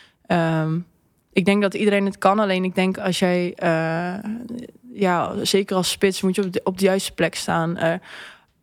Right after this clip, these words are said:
wat mensen niet altijd zien is dat, dat bepaalde loopacties er ook voor zorgen dat je op een plek bent waar de bal kan vallen. Dus als jij daar een oog voor hebt, dat je weet, oké, de kans is heel groot dat de bal hier gaat vallen. Ik denk dat dat wel een bepaalde kunst is wat,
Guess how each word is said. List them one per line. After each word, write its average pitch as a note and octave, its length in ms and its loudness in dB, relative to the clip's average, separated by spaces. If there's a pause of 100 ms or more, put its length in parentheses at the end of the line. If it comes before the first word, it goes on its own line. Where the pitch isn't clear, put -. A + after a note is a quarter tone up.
(320)
wat F#3+ 200 4
mensen G3 300 0
niet G3+ 120 2
altijd F#3+ 220 -2
zien G3+ 260 0
is F3+ 120 -2
dat, F3+ 300 0
dat F3+ 200 2
bepaalde F3+ 400 2
loopacties F3+ 580 0
er F3 140 2
ook F3+ 80 0
voor F#3 160 0
zorgen F3+ 300 0
dat F3 120 0
je F3+ 60 -8
op F3 60 -2
een E3+ 120 -2
plek F#3 240 0
bent F3 260 2
waar E3+ 200 4
de E3+ 60 -4
bal E3+ 220 0
kan E3+ 180 -2
vallen. E3+ 320 2
Dus E3 160 -2
als F3+ 180 0
jij F3 180 2
daar F3 260 0
een F3+ 120 -4
oog F#3 200 -2
voor F3 140 2
hebt, E3 200 0
dat E3+ 120 -6
je E3+ 100 0
weet, F3 340 0 (500)
oké, E3 260 2
de E3+ 100 -4
kans F#3+ 280 2
is F3 80 0
heel F#3+ 200 4
groot G3 240 0
dat F#3 100 -2
de E3+ 80 0
bal F3 180 2
hier F#3+ 200 2
gaat F3 180 -4
vallen. F3+ 320 2
Ik E3 100 -2
denk E3+ 140 0
dat D#3+ 180 0
dat E3+ 160 4
wel F3 100 2
een E3+ 60 2
bepaalde E3 420 0
kunst F3+ 360 0
is E3 200 0
wat, D#3+ 260 0